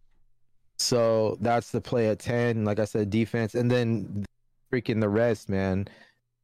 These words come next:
Thirty-five and thirty-eight, or thirty-nine where we pick is gonna be defense, I believe. Um,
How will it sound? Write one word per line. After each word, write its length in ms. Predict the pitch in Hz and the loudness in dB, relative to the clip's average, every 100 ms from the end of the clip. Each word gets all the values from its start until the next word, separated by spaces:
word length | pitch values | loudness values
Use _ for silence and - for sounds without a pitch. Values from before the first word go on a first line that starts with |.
| _ _ _ | _ _ _
Thirty-five 500 | 123 120 113 127 127 | 0 0 0 2 2
and 100 | 110 | 2
thirty-eight, 560 | 104 113 110 107 110 110 | 0 2 2 2 2 0
or 100 | 98 | -2
thirty-nine 560 | 104 120 107 104 110 98 | -2 0 0 0 0 0
where 120 | 92 | 0
we 120 | 95 | 0
pick 240 | 95 101 92 | 0 -2 -2
is 140 | 92 | -4
gonna 160 | 95 90 | -2 -2
be 120 | 90 | 0
defense, 440 | 90 90 95 90 | -2 -4 -6 -4
I 80 | 90 | -4
believe. 460 | 90 95 90 92 - | -2 0 0 -2 -4
Um, 500 | 92 92 92 90 | -2 0 0 -2